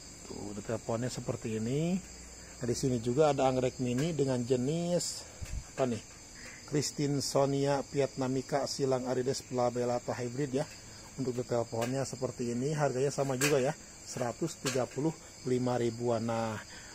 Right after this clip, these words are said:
untuk, eh, plan-plan ini kita akan jual ya dengan harga satuan cukup seratus lima, seratus tiga puluh lima ribuan saja. Oh ya, ketinggalan nih salah satu lagi. Nah, ini yang agak beda nih. Plannya agak beda nih, di sini daunnya kuning ya.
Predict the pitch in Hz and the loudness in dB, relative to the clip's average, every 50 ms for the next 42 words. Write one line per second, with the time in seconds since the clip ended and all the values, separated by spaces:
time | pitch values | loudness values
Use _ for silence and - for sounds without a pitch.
0 | - - - - - 151 143 139 - - 226 - - - - 156 147 143 143 143 | -16 -16 -10 -2 0 0 0 4 6 6 6 6 4 -2 2 6 6 8 8 8
1 | 143 139 - - 139 139 135 131 120 135 135 143 180 185 156 170 196 202 - 170 | 8 6 4 4 4 4 4 4 4 2 2 4 2 2 2 2 2 2 2 0
2 | 151 - 147 135 - 139 131 120 113 123 123 139 156 156 147 165 165 156 143 135 | 2 4 2 4 4 4 2 2 2 2 4 6 6 6 6 6 4 4 4 2
3 | 127 131 127 123 113 127 120 - 127 117 - - 127 127 139 151 170 180 180 160 | 2 0 0 0 0 -2 -2 0 -2 -2 -2 0 2 4 6 6 6 4 4 0
4 | - - 131 - - - 180 - - - 135 127 123 - - 180 - - - 131 | -2 -4 -8 -4 -4 -4 -4 -2 -2 -2 0 0 0 -2 -2 -2 -2 -2 0 0
5 | 131 131 127 123 131 135 - - - - 139 131 123 - 185 - - - 151 135 | 0 0 0 -2 -2 -4 -6 -4 0 2 4 4 4 2 -2 -4 -2 -2 0 2
6 | 135 123 113 - 135 131 123 123 120 123 120 113 113 110 113 117 117 113 113 110 | 2 2 2 2 0 0 2 2 0 0 0 -2 -2 -4 -4 -2 -2 -2 -2 -4
7 | - - 117 107 123 143 160 185 190 165 - - - - - - - 139 131 135 | -6 -6 -6 -4 -4 -4 -2 -2 -2 -2 -4 -8 -14 -16 -16 -8 -4 0 2 4
8 | 147 156 147 139 - - 127 123 - 127 - 135 120 120 113 113 104 - - - | 4 4 2 2 0 0 0 0 0 -2 -2 -2 -2 -2 -2 -4 -8 -10 -14 -16
9 | - - - - - - - - - - - - - - - - - - - 120 | -16 -16 -16 -16 -16 -16 -16 -16 -16 -16 -16 -16 -16 -16 -16 -16 -10 -6 -4 0
10 | 120 135 165 185 190 185 175 156 143 135 143 143 147 160 160 180 170 156 135 110 | 2 2 4 4 6 4 4 4 2 2 2 4 6 6 6 6 6 6 4 0
11 | - - - - - - - - - - - - - - - - - - - - | -2 -4 -12 -16 -16 -16 -16 -16 -16 -16 -16 -16 -16 -16 -18 -16 -16 -8 -2 0
12 | 127 127 139 165 156 143 131 131 123 117 127 135 147 156 147 147 143 135 135 135 | 0 2 2 2 2 2 2 2 2 2 2 4 4 4 2 2 0 0 -2 -4
13 | - - 143 - - 143 139 156 170 156 147 135 131 139 156 160 - - - 156 | -4 -6 -6 -4 -2 0 2 2 4 6 8 8 8 8 6 2 2 0 0 2
14 | 165 180 185 156 127 131 165 | 4 6 6 6 4 2 2